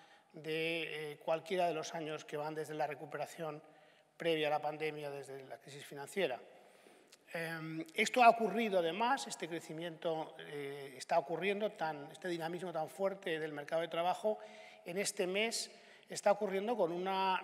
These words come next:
reducción del número de trabajadores en erte, ya son relativamente pocos, pero siguen reduciéndose, y esto es una novedad respecto a, eh, olas anteriores de la pandemia, del virus, cuando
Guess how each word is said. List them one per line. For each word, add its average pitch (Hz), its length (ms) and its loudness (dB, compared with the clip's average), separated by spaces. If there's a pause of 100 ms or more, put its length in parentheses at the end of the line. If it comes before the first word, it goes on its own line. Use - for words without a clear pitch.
reducción 180 560 0
del 170 180 0
número 185 220 0
de 180 60 2
trabajadores 160 920 0 (120)
en 156 140 -6
erte, 190 380 -2 (240)
ya 147 120 2
son 143 220 -6 (600)
relativamente 156 500 -2
pocos, 185 320 0
pero 185 160 -4
siguen 151 500 -2 (380)
reduciéndose, 208 880 0 (360)
y 185 120 2
esto 196 200 2
es - 160 2
una 196 180 6
novedad 175 640 6
respecto 170 600 0
a, 151 240 4 (440)
eh, 147 240 -4 (100)
olas 185 320 2
anteriores 180 560 -2
de 170 80 0
la 165 140 2
pandemia, 185 600 -2
del 156 200 -6
virus, 185 400 -8
cuando 202 500 0